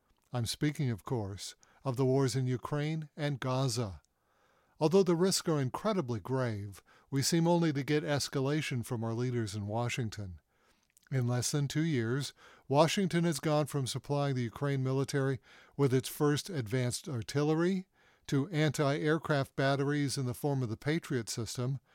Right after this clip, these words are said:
to America's main battle tank, the M one A one Abrams tank,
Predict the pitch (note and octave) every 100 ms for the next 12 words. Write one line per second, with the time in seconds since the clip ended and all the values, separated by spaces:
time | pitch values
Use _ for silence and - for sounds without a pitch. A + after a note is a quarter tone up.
0 | _ _ - D3 C#3+ D#3+ G#3 G3+ F#3 C#3
1 | D#3 E3+ E3 C3+ C#3 D3 B2+ C3 A2+ G2
2 | A2+ B2 C3+ C#3 C3+ C3 B2+ B2+ B2+ C3+
3 | B2 A2+ - A#2 G#2+ A2 -